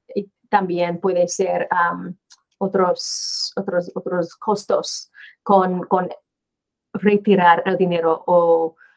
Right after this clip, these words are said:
am, o pedir un préstamo de, del plan, pero al fin del día, al fin del día hay opciones para usar es-, este dinero en una emergencia, pero también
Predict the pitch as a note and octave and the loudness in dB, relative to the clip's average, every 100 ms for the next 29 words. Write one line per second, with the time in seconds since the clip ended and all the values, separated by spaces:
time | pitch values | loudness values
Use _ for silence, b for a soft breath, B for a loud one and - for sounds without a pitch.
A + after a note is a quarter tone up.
0 | b - E3+ E3+ E3 E3 F3+ - G3 G#3+ | b -4 -2 -2 -4 -8 -12 -12 -8 -2
1 | F#3+ F#3 F3 E3+ F#3+ F3+ - E3+ E3+ E3+ | 4 4 4 0 -2 -6 -6 -4 -2 -4
2 | - F3 E3 E3 E3+ E3 E3 E3+ E3 A#3 | -4 2 2 2 0 -2 -2 -2 0 -4
3 | A#3+ b - A3+ G#3+ F#3+ F3+ - _ _ | -6 b 0 4 6 4 2 -4 _ _
4 | _ _ - A3+ - C#4+ B3 A3+ D4+ B3 | _ _ -6 -4 0 4 6 6 4 4
5 | F3 F3 F3 F#3 F#3 A#3 G3 A3+ G3+ - | 6 4 0 -6 -2 -2 -2 -4 -4 -8
6 | _ _ _ - F#3+ G#3+ G#3+ - G3 - | _ _ _ -4 0 0 -2 -10 -10 -8
7 | F#3 F#3 C#4+ - - F3 E3+ E3+ F#3 F3 | -8 -6 -10 -10 -6 -4 -4 -2 2 2
8 | F3+ E3+ E3+ - - F#3+ G#3+ F#3+ F3+ A#3 | 0 -8 -8 -14 -10 -6 -4 -4 -2 -2
9 | C4 F#3 F3 - F3 E3 E3+ E3+ - E3 | -2 -4 -8 -8 -8 -6 -8 -14 -6 -6
10 | G#3+ G#3+ F4+ F#4 B3 G3 | -4 0 4 4 2 0